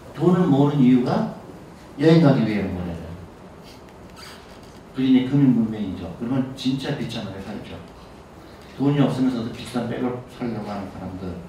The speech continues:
어, 자동차 사는 사람들,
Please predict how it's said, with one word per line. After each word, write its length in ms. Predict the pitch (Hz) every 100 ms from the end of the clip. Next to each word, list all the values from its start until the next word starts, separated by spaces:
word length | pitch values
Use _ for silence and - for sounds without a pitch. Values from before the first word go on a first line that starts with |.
| - - - - - -
어, 680 | 95 92 90 90 87 85 87 - - - - - - -
자동차 680 | - - 240 226 113 196 95
사는 200 | 123 110
사람들, 520 | 101 95 87 90 90